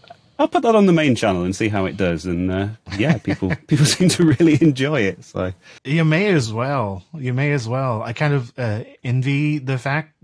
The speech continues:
Speaker 2: that you're, s-, you're, you have the channel to where you can experiment with all these kind of things still. I don't feel like I can experiment as much, and I kind of miss just putting out, like, "Oh, ah, I don't care. I'm just gonna put this thing up today,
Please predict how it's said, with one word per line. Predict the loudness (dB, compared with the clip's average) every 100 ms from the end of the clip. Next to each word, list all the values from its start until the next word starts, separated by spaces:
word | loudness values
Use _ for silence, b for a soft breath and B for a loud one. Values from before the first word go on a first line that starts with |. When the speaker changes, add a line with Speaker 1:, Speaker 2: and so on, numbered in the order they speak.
| -20 _
Speaker 2:
that | -8 -8 -6
you're, | -8
s-, | -8 -12 _
you're, | -12 -10 -10
you | -8 -6
have | -6 -6
the | -8
channel | -6 -4 -4 -6 _ b b b
to | -4
where | -2
you | -2 -4
can | -6 -4
experiment | -4 -4 -2 0 0 -2
with | -2 0
all |
these | 0 0
kind | 0 -2
of |
things | 0 -2 -2
still. | -2 -2 0
I | -2
don't | -4
feel | -4 -2
like | -2 -4
I |
can | -6 -4
experiment | -6 -6 -6 -4 -4
as | -6 -6
much, | -6 -8 -12 -18 B B B
and | -6 -2
I | -2
kind | -2 -4
of | -2
miss | -2 -4 -4
just | -6 -6 -6
putting | -4 -2
out, | -2 -2
like, | -2 0
"Oh, | 2 0 -2
ah, | -2 0 2 0 -2 -4 -6 -6
I | -4
don't | -4
care. | -4 -6
I'm | -8
just | -10
gonna | -10
put | -8 -6
this | -6
thing | -4 -2
up | -4
today, | -6 -6 -6